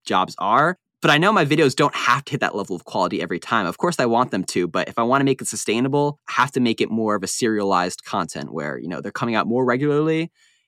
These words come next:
and I can spend half my month writing and, you know, managing the, the main YouTube channel, and the other half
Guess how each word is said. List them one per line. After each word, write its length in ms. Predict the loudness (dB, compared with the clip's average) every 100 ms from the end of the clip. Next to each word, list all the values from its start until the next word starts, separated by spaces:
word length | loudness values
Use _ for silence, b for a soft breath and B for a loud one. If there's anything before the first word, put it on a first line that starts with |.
| -6
and 100 | 2
I 80 | 2
can 220 | 2 -2
spend 380 | -2 0 0 0
half 300 | 2 2 4
my 120 | 0
month 300 | 2 0 0 -8
writing 640 | 0 2 4 2 0 -4 -12 _ _ _ 0
and, 340 | 2 2 0
you 80 | -2
know, 100 | 0
managing 460 | 0 0 0 -2
the, 220 | 0 -2 -2
the 60 |
main 200 | -2 0
YouTube 220 | 0 -2 -4
channel, 400 | -2 0 0 0
and 80 |
the 60 | 0
other 160 | -2 0
half 400 | 2 0 -2